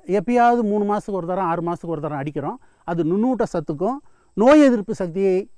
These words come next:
அ, உண்டு பண்றதுக்கும் அந்த மீன் அமிலமானது, அ, கட்டுப்பாடு வருது. அதை செய்கிறோம்.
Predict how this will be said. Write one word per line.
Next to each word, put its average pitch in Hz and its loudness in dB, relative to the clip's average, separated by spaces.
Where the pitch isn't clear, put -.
அ, 170 -6
உண்டு 196 -2
பண்றதுக்கும் 151 -6
அந்த 180 0
மீன் 208 0
அமிலமானது, 165 -6
அ, 143 -6
கட்டுப்பாடு 147 -4
வருது. 147 -4
அதை 233 4
செய்கிறோம். 180 0